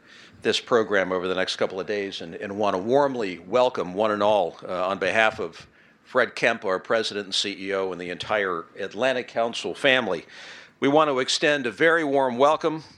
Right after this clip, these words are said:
to, in particular, our speakers, our board directors, some of whom are here, and our partners, uh, who are with us, as well as friends from the U S government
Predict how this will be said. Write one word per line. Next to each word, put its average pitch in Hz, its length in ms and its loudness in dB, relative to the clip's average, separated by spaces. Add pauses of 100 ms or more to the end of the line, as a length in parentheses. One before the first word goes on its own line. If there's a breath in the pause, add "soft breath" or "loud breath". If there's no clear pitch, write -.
to, 143 220 2
in 131 100 0
particular, 160 680 0
our 101 120 -4
speakers, 151 800 -2
our 101 240 2 (200)
board 135 280 2
directors, 139 580 -2
some - 400 -6
of 110 140 -4
whom 110 180 -4
are 92 120 -4
here, 113 440 0 (460 loud breath)
and 117 160 2
our 107 100 4
partners, 131 720 2 (540 loud breath)
uh, 107 300 2
who 131 180 -2
are 127 120 2
with 147 260 2
us, 127 460 0
as 127 220 2
well 147 240 4
as 127 140 -2
friends 190 340 0
from 170 160 -8
the 139 80 0
U 127 160 2
S 107 160 0
government 113 480 0